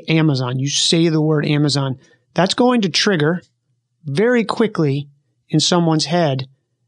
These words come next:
As soon as they think Amazon, they think giant, they think this, this, and this. Or if your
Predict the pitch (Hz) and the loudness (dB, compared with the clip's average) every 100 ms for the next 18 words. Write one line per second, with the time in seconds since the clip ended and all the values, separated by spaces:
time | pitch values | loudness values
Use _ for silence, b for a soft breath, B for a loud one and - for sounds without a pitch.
0 | _ _ - 202 196 175 180 165 160 160 | _ _ -4 0 0 0 0 0 2 0
1 | 156 156 151 147 143 151 139 165 151 147 | 2 0 0 -2 0 -2 0 0 0 -2
2 | 143 156 151 143 151 160 135 143 139 131 | -4 -2 -2 -2 -4 -2 -4 -4 -4 -6
3 | - B B - 156 151 147 160 175 165 | -10 B B -2 2 2 2 2 2 2
4 | 160 - | 0 -4